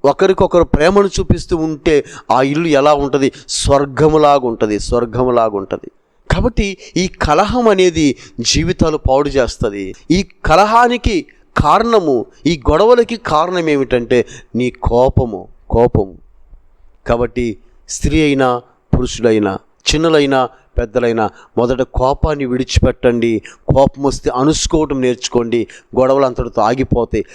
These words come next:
లేకపోతే గోటితో పోయేది గొడ్డల దాకా వెళ్తుంది, జీవితాలు పతనమైతాయి. కొంతమంది గొడవలు పెట్టే వాళ్ళు ఉంటారు, జాగ్రత్త, వారికి దూరంగా ఉండండి, లేకుంటే వాళ్ళే మీ జీవితాలు పతనం చేస్తారు.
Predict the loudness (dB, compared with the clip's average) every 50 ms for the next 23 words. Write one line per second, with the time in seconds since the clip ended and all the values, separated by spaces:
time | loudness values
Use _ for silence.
0 | -20 -6 _ 2 2 2 2 0 -2 -6 -2 0 2 2 2 2 0 -2 -2 -2
1 | -2 2 2 2 2 2 0 0 0 0 2 4 2 2 4 4 2 2 2 0
2 | -2 0 0 -2 -2 0 0 0 0 -2 -6 -20 -16 -12 -8 -4 -4 -4 -2 -2
3 | -2 -2 -2 -2 -4 -4 -4 -4 -8 -6 -4 -4 -6 -4 -6 -12 -12 -12 -20 _
4 | -20 -20 _ _ _ -20 -14 -4 -4 -2 -2 0 0 0 -2 -2 0 2 4 4
5 | 4 4 2 2 -2 0 _ 2 4 4 4 2 2 0 0 -2 -2 -2 -4 -2
6 | 0 0 2 0 0 -2 0 0 0 0 0 -2 -6 -18 -4 0 0 0 0 -2
7 | -2 -2 0 0 2 0 0 0 0 0 0 0 0 -2 -2 -2 -4 -6 -8 -8
8 | -18 -10 -2 2 2 2 4 2 0 0 0 2 4 4 4 4 4 4 2 2
9 | 2 -2 -2 -2 0 2 2 2 2 0 -2 0 0 -2 -2 -2 -4 -4 -2 -2
10 | -2 -2 -4 -4 -4 -6 -8 -10 -10